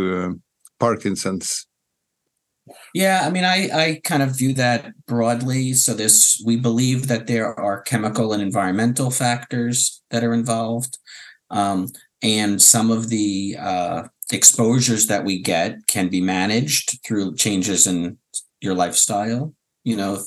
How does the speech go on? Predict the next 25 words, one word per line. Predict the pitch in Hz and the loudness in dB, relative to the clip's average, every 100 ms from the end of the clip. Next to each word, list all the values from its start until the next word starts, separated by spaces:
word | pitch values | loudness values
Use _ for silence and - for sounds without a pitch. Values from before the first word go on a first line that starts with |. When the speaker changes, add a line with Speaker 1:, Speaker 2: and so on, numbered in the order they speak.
| - | -12
Speaker 2:
like | 123 95 - | -6 -6 -2
pesticide | 95 - 110 - 101 98 | 0 2 2 2 0 0
exposures | - - 117 110 113 101 98 - | 0 2 2 0 -2 -2 -2 -2
and | 90 | -2
the | |
types | 80 95 - | -4 -4 -4
of | - - | -4 0
foods | 120 107 107 - | 0 0 0 0
people | 110 110 107 | -4 -4 -6
are | 90 | -2
eating. | 98 98 92 95 - - - - - _ - | -2 -2 -2 -4 -6 -18 -18 -20 -20 _ -10
Um, | 117 95 92 92 - - - _ _ | -6 -2 -2 -2 -6 -20 -20 _ _
so | - - | 2 4
I | 113 120 | 4 2
think | - 123 123 | 2 2 2
that, | 120 113 107 104 - _ - | 0 2 0 -2 -8 _ -10
um, | 107 98 92 87 | -6 -2 -2 -2
I'm | 110 107 104 107 107 | 0 0 -2 -4 -4
defining | 104 - 107 104 104 | 0 2 2 0 0
that | 98 | 0
a | |
little | 95 95 | 0 -2
bit | 95 90 | -2 -2
more | 95 92 | -2 -4
broadly | 92 90 90 92 95 95 98 | -2 -2 -2 -4 -6 -6 -8